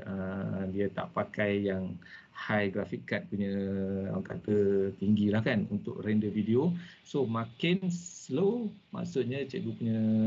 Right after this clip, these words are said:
laptop tak, tak, tak support besar lah. So, kalau laptop-laptop yang, uh, mahal, kita kata kategori mahal lah, so dia mungkin lebih laju untuk render video ni. Jadi cikgu jangan,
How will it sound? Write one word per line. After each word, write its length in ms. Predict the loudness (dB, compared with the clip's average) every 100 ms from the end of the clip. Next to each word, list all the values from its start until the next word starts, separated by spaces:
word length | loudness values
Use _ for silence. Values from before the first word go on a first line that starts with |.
| 4 2
laptop 400 | 0 0 -2 -2 -2
tak, 240 | -2 -4 -16 -8
tak, 240 | -6 -8 _ -6
tak 160 | -6 -8
support 560 | -16 -6 -6 -2 -4 -4
besar 400 | -8 -8 -2 0
lah. 160 | 2 0 -8 -20 -8
So, 160 | -6
kalau 480 | -2 -2 0 0 -2
laptop-laptop 720 | -2 -2 -2 0 -2 -2 -2
yang, 560 | 2 2 2 0 -2 -4 -6 -12 _ _ -8
uh, 240 | -4 -2 2
mahal, 720 | 2 2 -2 0 0 0 -4
kita 160 | -8 -10
kata 160 | -8
kategori 400 | -6 -6 -4 -2
mahal 400 | -2 -2 -2 -2
lah, 20 | -6 -18 -20 -20 _ -6
so 400 | 0 2 2 -2 0
dia 80 |
mungkin 480 | 0 0 2 2 2
lebih 240 | 2 0 0
laju 320 | 0 -2 -4 -4
untuk 320 | -4 -2 -4 -6 -8
render 320 | 0 2 2
video 320 | 2 0 0 0
ni. 80 | -2 -6 -20 -6
Jadi 240 | 0 0 0
cikgu 140 | 0 2
jangan, 200 | 2 0